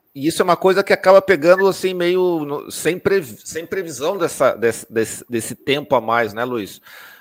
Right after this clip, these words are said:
Porque você, pô, é, ah, vamos botar aqui um grupinho de criação, a parelhinha e deu pra bola. Mas quando você tem que fazer seleção, quer dizer, é,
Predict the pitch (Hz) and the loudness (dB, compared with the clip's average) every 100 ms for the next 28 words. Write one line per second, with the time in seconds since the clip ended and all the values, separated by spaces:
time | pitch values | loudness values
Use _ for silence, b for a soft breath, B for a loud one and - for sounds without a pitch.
0 | B - - 139 - 160 - - 170 127 | B -8 -2 0 2 2 2 4 6 6
1 | - B B B - 113 117 117 110 110 | 2 B B B -4 2 4 4 2 4
2 | 151 151 131 196 233 196 180 - 185 175 | 4 4 0 -4 -2 2 0 0 -4 -4
3 | 135 135 135 139 143 147 147 127 131 113 | -4 -6 -4 -4 -4 -6 -6 -6 0 0
4 | - 151 180 185 160 - 127 127 120 151 | 0 -2 0 2 0 2 0 0 -2 -4
5 | 185 180 151 160 160 151 127 139 123 113 | -4 -6 0 2 4 2 4 4 2 -2
6 | 117 165 180 - 214 185 - 160 139 151 | -4 -4 -4 -4 -2 -2 -2 -2 -2 -2
7 | 160 151 123 - 139 180 220 170 _ _ | 0 0 0 -2 -2 -2 -4 -10 _ _
8 | _ _ - 113 135 123 113 | _ _ -18 -4 2 2 2